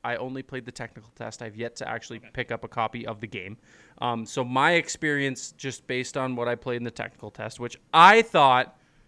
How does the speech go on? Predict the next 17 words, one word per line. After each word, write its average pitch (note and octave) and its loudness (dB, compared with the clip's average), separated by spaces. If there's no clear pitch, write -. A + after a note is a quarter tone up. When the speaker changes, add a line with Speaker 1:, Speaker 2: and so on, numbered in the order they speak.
Speaker 1:
full E3+ -2
transparency, D#3+ -2
don't, D#3+ 2
I E3 6
don't A3 2
play G3 2
the E3+ -2
game D3+ -4
the C3 -8
way B2+ -8
that A#2 -10
you B2 -10
and A#2+ -6
Speaker 2:
Right, G#2 -14
yeah. A#2+ -20
Speaker 1:
everybody D#3 -2
else C3 -2